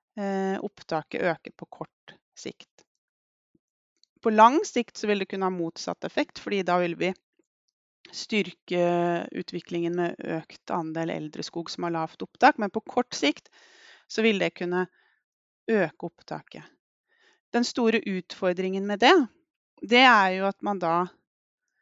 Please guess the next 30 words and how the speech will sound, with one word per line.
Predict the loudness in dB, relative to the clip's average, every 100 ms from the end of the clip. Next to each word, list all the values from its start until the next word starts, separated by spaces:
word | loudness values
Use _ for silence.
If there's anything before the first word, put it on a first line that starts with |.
| _ -10
eh, | -6 -4 -4 -4 -8
kan | -10 -4
komme | -2 -2 -4
i |
konflikt | -6 -6 -8 -8 -4
med | 0
måloppnåelser | 2 2 -2 -6 -8 -8 -6 -4 -4 -6 _ _ _ _ _ _ _ _ _ 0
i |
andre | 4 4 2 0 0
sektorer, | 0 -4 -8 -6 0 0
fordi | 0 -4 -6
du | -4 -2
da | 2 2
ikke | 0 -4 -2 0
vil | 0
kunne | -2 -4 -4
nå | -4 -4 -4
mål, | -4 -6 -4 -4 -6 -10
for | -8
eksempel | -6 -8 -6
i | -2
energisektoren, | 0 -2 -6 -12 -14 -6 0 0 -2 _ _ _ _ _ -6
fordi | -2 -2
man | -2
ikke | -4 -6 -6
vil | -4
ha | -4
tilgang | -4 -6 -6 -8 -8
til, | -10 -8 -8 -8
eh, | -8 -8